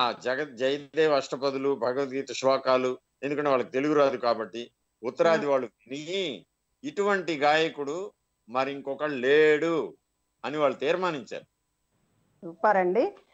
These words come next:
Speaker 2: చాలా విషయాలండి. ఘంటసాల గారి గురించిన విషయాలు అసలు మాకు ఎన్ని, మాకే తెలియవు అంటే ఇప్పుడు వచ్చే వాళ్ళకి అసలు తెలియవండి. అలాంటి విషయాలన్నీ మాకు చక్కగా తెలియజేసినందుకు మీకు ధన్యవాదాలండి. మరి మీరు ఇంటర్వ్యూ ఇచ్చినందుకు కూడా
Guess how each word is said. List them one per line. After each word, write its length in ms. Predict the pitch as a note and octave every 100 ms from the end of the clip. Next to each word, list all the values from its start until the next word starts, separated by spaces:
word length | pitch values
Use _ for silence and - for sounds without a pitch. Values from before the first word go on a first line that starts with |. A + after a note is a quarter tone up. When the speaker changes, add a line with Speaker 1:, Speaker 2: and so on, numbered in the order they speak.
| - _ -
Speaker 2:
చాలా 360 | G3+ G#3 C4
విషయాలండి. 640 | C4+ C4+ C#4+ B3+ B3+ B3 D4+
ఘంటసాల 480 | E4+ A#3 A3 C4 C4
గారి 180 | B3 A#3+
గురించిన 380 | A3+ A#3 A#3+ A#3
విషయాలు 340 | A3+ A3 B3 A#3
అసలు 200 | A#3 A#3+
మాకు 200 | G#3 G#3+ G#3+
ఎన్ని, 280 | G#3+ C4 C#4+
మాకే 400 | A3 C#4 F4 G4
తెలియవు 460 | F#4 E4 D#4 D#4 D4 C#4+
అంటే 180 | C4+ D4+
ఇప్పుడు 280 | B3+ - C4+
వచ్చే 160 | C4+
వాళ్ళకి 260 | D4 C#4 C#4
అసలు 200 | A#3 B3
తెలియవండి. 540 | A#3+ A#3 B3+ A#3+ A3+ D#4
అలాంటి 320 | G#3+ G3+ G#3
విషయాలన్నీ 460 | G3+ A3+ A3 A3 A3+
మాకు 200 | G#3 G3 F#3 F#3 _ _ _ -
చక్కగా 300 | G3+ A3+ A#3
తెలియజేసినందుకు 760 | A#3 A3 B3 A#3 A#3 G#3+ A3+
మీకు 200 | A3+ G#3 F3+
ధన్యవాదాలండి. 720 | G3 G#3 A#3+ A#3 A3+ A#3 A#3+ F#4 - _ _ -
మరి 160 | F#3+
మీరు 200 | F#3+ G3
ఇంటర్వ్యూ 340 | G#3 G#3+ B3 A#3+
ఇచ్చినందుకు 460 | A#3 A3+ A3 G#3+
కూడా 160 | G#3+ F#3+